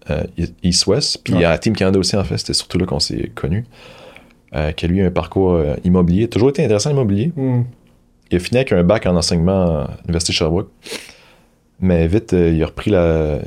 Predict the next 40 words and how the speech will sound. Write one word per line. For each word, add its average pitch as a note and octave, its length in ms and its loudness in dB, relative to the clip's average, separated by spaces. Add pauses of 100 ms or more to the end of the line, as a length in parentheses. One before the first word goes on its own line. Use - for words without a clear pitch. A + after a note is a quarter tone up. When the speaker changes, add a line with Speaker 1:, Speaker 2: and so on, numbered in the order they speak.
Speaker 1:
il E2 60 0
a E2+ 60 4
acheté G#2 280 0
en, F2+ 160 0
plutôt G2+ 240 0
la F2 120 4
business E2+ 260 2
de F2 60 2
son E2 240 -2
oncle. A2 180 -4 (1300)
Mais F#2 120 0
c'était F2 180 2
une, E2 100 2 (200)
une D#2+ 60 0
business F2+ 280 2
de, D#2+ 260 -2 (800)
euh, F2+ 160 -4 (160)
promo, F2+ 340 0
si - 100 -4
on F2+ 80 0
veut, F#2+ 140 2
tu F2+ 120 -2
sais, F2+ 80 0
euh, - 200 0
Speaker 2:
Mm. G#2+ 140 -6 (140)
Speaker 1:
tu F2+ 100 -2
sais, F2 60 -2
tu - 140 -4
mets D2+ 80 0
les D2 140 0
noms E2 180 2
sur - 160 -4
les D2+ 100 -2
verres D#2+ 400 -2
ou, - 100 -8
euh, - 160 -10
Speaker 2:
Ah, A#2 180 0
ok, A2 160 -8
je - 120 -8
comprends. G#2+ 280 -6